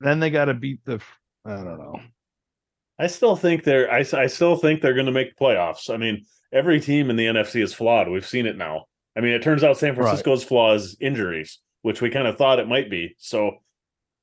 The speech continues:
Speaker 2: I didn't watch most of that game, but it sounded like after McCaffrey went down, they were a different team.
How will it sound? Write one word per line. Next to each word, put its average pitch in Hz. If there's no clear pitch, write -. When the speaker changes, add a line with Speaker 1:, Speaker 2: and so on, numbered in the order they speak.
Speaker 2:
I 123
didn't 135
watch 123
most 113
of 113
that 143
game, 101
but 101
it 104
sounded 131
like 110
after 113
McCaffrey 113
went 92
down, 98
they 107
were 107
a 98
different 107
team. 95